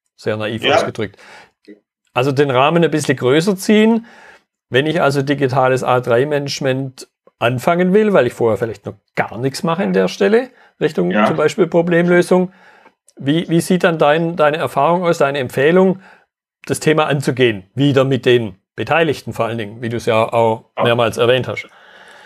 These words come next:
Speaker 2: Also Schritt Nummer eins, ja. Schritt Nummer eins, auch bei digitalen A drei Management, wenn ich noch nichts vorher habe, A drei Management, ist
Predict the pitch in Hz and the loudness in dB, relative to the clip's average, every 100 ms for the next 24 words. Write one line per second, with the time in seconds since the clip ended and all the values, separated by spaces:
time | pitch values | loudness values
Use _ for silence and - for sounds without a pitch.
0 | - _ - 143 147 - - - 147 214 | -20 _ -2 0 0 -8 -10 -8 -2 -2
1 | 214 180 180 165 - 131 110 - - - | -2 -4 -2 -2 0 -2 -4 -8 -20 -14
2 | - 170 208 - _ _ _ - - 175 | -4 -4 -4 -14 _ _ _ -18 -8 -8
3 | - 139 131 - 143 190 208 208 147 185 | -6 -6 -4 -2 0 0 -2 -2 0 0
4 | 190 139 127 - - 185 208 196 170 - | 0 -4 -6 -14 -8 -8 -6 -10 -12 -8
5 | 160 156 160 156 135 127 131 131 107 90 | -2 0 0 -2 -4 -2 -2 -2 -6 -8
6 | - - 85 78 107 143 135 135 135 143 | -12 -14 -14 -6 -2 0 -2 0 0 -2
7 | - 160 147 98 - 101 101 - 92 95 | -2 0 2 2 2 -2 -2 -6 -6 -2
8 | 101 92 87 78 - 85 - - 180 208 | -2 -4 -16 -20 -18 -18 -12 0 2 2
9 | - - | -4 -12